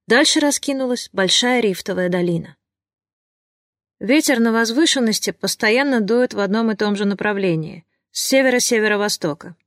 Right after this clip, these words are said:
Именно этот ветер получил на берегах Африки и Аравии наименование муссона,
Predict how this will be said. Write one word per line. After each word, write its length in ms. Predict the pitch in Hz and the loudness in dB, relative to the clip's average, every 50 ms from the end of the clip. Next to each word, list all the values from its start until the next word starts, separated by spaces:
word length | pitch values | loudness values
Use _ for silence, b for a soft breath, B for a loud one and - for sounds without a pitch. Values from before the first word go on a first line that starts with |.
| _ _ _ _ _ _ _ _ _ | _ _ _ _ _ _ _ _ _
Именно 340 | - 240 240 247 247 247 254 | 0 2 2 4 4 4 4
этот 320 | 254 247 240 - 233 - | 4 2 2 0 -2 0
ветер 340 | 220 254 294 311 - 285 - | 2 2 2 2 2 -2 -2
получил 460 | - - 214 208 202 202 - 254 226 | 0 0 0 2 2 2 0 2 2
на 80 | 214 208 | 2 2
берегах 480 | 196 214 208 214 202 208 208 208 - 226 | 2 2 2 2 2 0 -2 0 2 2
Африки 480 | 214 214 - - 185 180 170 - - | 2 2 2 0 -4 -4 -4 -2 -2
и 20 | 180 | 0
Аравии 580 | 180 180 180 214 254 285 285 277 254 240 226 b b b b b _ | 0 2 2 2 2 2 2 2 0 0 -2 b b b b b _
наименование 640 | 208 208 202 202 202 208 202 214 233 240 226 220 214 | 0 0 2 2 2 0 0 0 0 0 2 2 0
муссона, 640 | 208 208 - - - - 247 202 180 165 160 - | 0 0 -2 -2 0 0 2 2 2 0 -2 -4